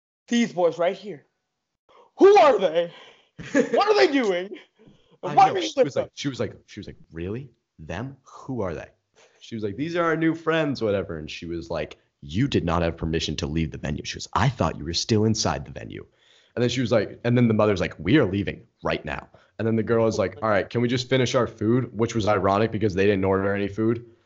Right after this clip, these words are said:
Speaker 2: "I'm munching down on my pizza, great slice." And I feel so awkward 'cause, like, this, this mother is tearing into me and tearing into her daughter. But some, for some reason, I'm still eating the pizza.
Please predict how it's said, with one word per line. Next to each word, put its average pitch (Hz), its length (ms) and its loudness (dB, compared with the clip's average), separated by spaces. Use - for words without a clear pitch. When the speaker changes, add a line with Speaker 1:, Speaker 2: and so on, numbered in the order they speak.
Speaker 2:
"I'm 107 200 -2
munching 123 360 0
down 123 240 4
on 117 100 2
my 101 140 0
pizza, 98 560 -8
great 101 300 -4
slice." 92 560 -4
And 143 120 0
I 139 80 0
feel 180 260 4
so 156 280 2
awkward 127 420 -2
'cause, 90 220 -8
like, 104 220 -6
this, 107 160 -8
this 107 200 -6
mother 123 340 2
is 107 140 -4
tearing 156 640 0
into 135 280 -2
me 107 380 0
and 101 160 -6
tearing 123 380 0
into 123 200 -2
her 107 80 0
daughter. 92 500 -2
But 175 160 2
some, 214 520 0
for 190 120 2
some 214 280 2
reason, 196 300 0
I'm 127 80 -2
still 180 340 0
eating 165 200 -2
the 110 80 -8
pizza. - 420 -10